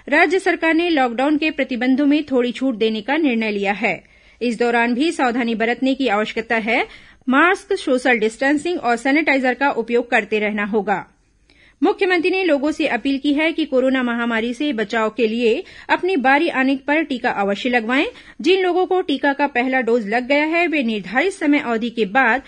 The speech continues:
टीके का दूसरा डोज अवश्य लगवाएं, तभी इस महामारी पर विजय प्राप्त कर सकेंगे। उधर गृह मंत्री ताम्रध्वज साहू ने कोरोना महामारी से लड़ने और कोरोना प्रभावितों की हर संभव मदद के लिए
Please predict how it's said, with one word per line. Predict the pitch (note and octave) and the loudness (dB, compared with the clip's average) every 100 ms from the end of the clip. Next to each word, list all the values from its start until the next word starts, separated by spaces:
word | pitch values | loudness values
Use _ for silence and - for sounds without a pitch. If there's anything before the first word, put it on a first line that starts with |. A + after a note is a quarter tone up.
| - - | -14 -8
टीके | E4 F4 G4 | 0 2 2
का | F#4+ F4+ | 0 0
दूसरा | D4 C#4 C#4+ D4+ | 2 0 0 0
डोज | A#3+ C4 B3 | 2 0 0
अवश्य | A#3 C4 B3+ B3 | -2 -2 -2 -2
लगवाएं, | G3 A#3+ G3 - - _ C4+ | -2 -2 -2 -6 -18 _ 0
तभी | A#3+ D4+ | 2 2
इस | C#4 C4+ | 0 -2
महामारी | B3+ B3 A3+ A3 A#3+ | -2 -2 -2 -2 -2
पर | D4 D#4 | -2 -2
विजय | B3 A#3 | 0 -2
प्राप्त | A3+ G#3 G#3 | 0 -2 0
कर | A3 | -2
सकेंगे। | G3+ G#3+ G#3 F#3+ G3+ F#3 - _ _ _ _ _ _ | -2 -4 -6 -4 -4 -4 -8 _ _ _ _ _ _
उधर | - E4 F#4+ | 0 4 2
गृह | C4 D4+ | 2 2
मंत्री | C#4+ C#4 D#4+ | 4 4 0
ताम्रध्वज | D#4+ C4 A#3+ A#3+ | 0 0 0 -2
साहू | G#3+ A#3+ A#3+ | -4 -2 0
ने | A#3+ C4+ F4+ | 0 0 0
कोरोना | C#4 B3 B3+ C4 | 0 2 2 0
महामारी | B3 A#3+ A#3 A3+ | -2 -2 -2 -2
से | A#3+ A#3+ | -2 -2
लड़ने | G#3+ A#3 B3 D#4+ | 0 0 0 -2
और | - A#3 | -2 -2
कोरोना | B3 C4 C#4+ E4+ | 0 2 2 0
प्रभावितों | D4+ A#3 A#3+ A#3 B3 C4 | -2 -4 -2 -4 -2 -4
की | C#4 C4+ | -2 -2
हर | B3 | -2
संभव | C#4 D4+ C4+ B3+ | -2 0 2 2
मदद | A#3 A#3 C4 | 0 -2 -4
के | D4 | -2
लिए | C4 B3 D#4 | -2 -2 -4